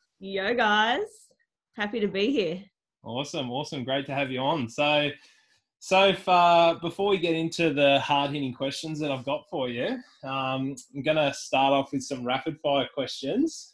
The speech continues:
Speaker 2: uh, just
Speaker 1: Yeah.
Speaker 2: to give, uh, give the listeners a bit of an insight into, into what you're about, and,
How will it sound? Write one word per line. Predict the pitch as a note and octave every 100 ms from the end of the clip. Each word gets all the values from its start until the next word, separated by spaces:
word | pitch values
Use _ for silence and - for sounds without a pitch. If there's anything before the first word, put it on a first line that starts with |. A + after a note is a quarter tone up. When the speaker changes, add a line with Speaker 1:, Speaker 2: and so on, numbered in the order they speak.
| B2+
Speaker 2:
uh, | B2+
just | B2+ C#3
Speaker 1:
Yeah. | A#3+
Speaker 2:
to | - -
give, | C3+ B2
uh, | C3 B2+ B2 A2+
give | B2 C3+ B2
the |
listeners | B2+ C3+ - C#3 B2+
a |
bit | B2 C3
of | A#2+
an | A#2+
insight | C#3 - C3 B2+
into, | B2+ B2 C3+ A#2+ A#2 _ _ _ _ _ _
into | C#3+ C#3
what | C3+ C#3
you're | C3+ C#3 C3
about, | B2+ D3 F#3+ A3+ D3
and, | D3 C#3